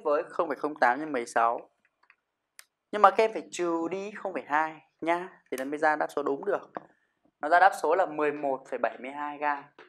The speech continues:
Và đáp án có thể là C. Các em hình dung được chưa? Thầy đã chữa xong cho các em năm cái ví dụ cuối cùng của cái bài ngày hôm nay. Trước hết là chúng ta phải cảm ơn thầy Náp bởi vì là đã có một cái phương pháp cực kỳ tuyệt vời.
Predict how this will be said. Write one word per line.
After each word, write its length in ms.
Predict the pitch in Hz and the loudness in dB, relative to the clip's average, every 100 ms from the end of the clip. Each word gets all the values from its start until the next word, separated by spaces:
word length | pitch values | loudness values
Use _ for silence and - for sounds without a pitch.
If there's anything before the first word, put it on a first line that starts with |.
| _ _ _ _ | _ _ _ _
Và 80 | - | -2
đáp 120 | 131 | 2
án 100 | 143 | 4
có 60 | 147 | 4
thể 80 | 139 | 0
là 80 | 117 | -6
C. 140 | 117 139 131 - - _ - - - _ _ _ _ _ _ _ _ _ _ _ _ _ | -6 -10 -10 -14 -20 _ -16 -16 -16 _ _ _ _ _ _ _ _ _ _ _ _ _
Các 80 | 151 | -4
em 60 | |
hình 140 | 151 135 | -4 -4
dung 120 | 147 | -4
được 80 | 135 | 0
chưa? 220 | 151 139 - - - - _ _ _ _ _ _ _ _ _ _ | 4 4 4 -10 -12 -14 _ _ _ _ _ _ _ _ _ _
Thầy 160 | 165 160 | 4 6
đã 100 | 175 190 | 6 4
chữa 200 | 240 233 | 2 4
xong 300 | 233 214 185 | 8 6 6
cho 80 | 160 156 | -6 -2
các 60 | |
em 180 | 156 160 | -2 6
năm 200 | 180 170 | 6 6
cái 80 | 160 | -6
ví 140 | 151 | -6
dụ 200 | 160 185 - | -4 -2 4
cuối 140 | 151 - | 4 4
cùng 220 | 165 120 | 2 2
của 80 | 107 | -4
cái 80 | 117 | 2
bài 200 | 131 120 | 4 4
ngày 100 | 117 | -2
hôm 100 | 135 | 6
nay. 240 | 151 143 - _ _ _ _ _ _ _ _ _ _ _ _ _ - | 6 6 -2 _ _ _ _ _ _ _ _ _ _ _ _ _ -4
Trước 160 | 262 | -2
hết 280 | 254 269 269 | 2 4 6
là 60 | 165 | 4
chúng 140 | 151 156 | 4 4
ta 120 | 160 | 4
phải 100 | 135 | 4
cảm 200 | 110 110 | 0 0
ơn 80 | 131 | -4
thầy 120 | 127 | -2
Náp 260 | 123 156 196 | 4 4 2
bởi 100 | - - | -6 -12
vì 100 | 107 | -4
là 140 | 110 | -2
đã 100 | 123 123 | 0 2
có 120 | 123 | 2
một 120 | 143 | 0
cái 80 | - - | -10 -8
phương 120 | 139 | 0
pháp 220 | 165 180 | 0 0
cực 100 | 156 - | -4 -4
kỳ 140 | 147 | -4
tuyệt 120 | 143 117 | -2 4
vời. 240 | 127 110 | 4 4